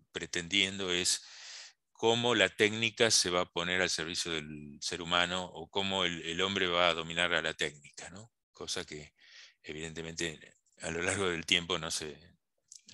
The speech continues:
no se verifica, al contrario, ¿no? La técnica va a ser una cosa determinante y el hombre tiene un poco dominio sobre la técnica en algún sentido, ¿no?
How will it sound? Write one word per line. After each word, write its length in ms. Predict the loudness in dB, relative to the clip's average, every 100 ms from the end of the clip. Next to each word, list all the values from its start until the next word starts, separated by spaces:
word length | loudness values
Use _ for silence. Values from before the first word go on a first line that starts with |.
| -18
no 120 | -12
se 100 | -8
verifica, 460 | -8 -6 0 0 0
al 80 | -8
contrario, 500 | -6 0 0 0 -6
¿no? 100 | -10
La 120 | -6
técnica 420 | -6 -6 -8 -14 -14 -18 -16 -16 -18 _ -4
va 40 |
a 40 | -2
ser 200 | -2 -4
una 140 | -6
cosa 360 | -6 -8 -8 -12
determinante 920 | -12 -10 -8 -6 -4 -4 -4 -10 -10
y 520 | -14 -16 -16 -16 -14 -12
el 100 | -10
hombre 340 | -10 -8 -10 -12 -20 _ -14
tiene 240 | -12 -12
un 140 | -14 -12
poco 240 | -10 -8
dominio 340 | -8 -10 -10 -10
sobre 240 | -10 -8
la 60 | -6
técnica 380 | -6 -8 -14 -18
en 80 |
algún 220 | -18 -16 -14
sentido, 400 | -12 -14 -16 -16
¿no? 180 | -18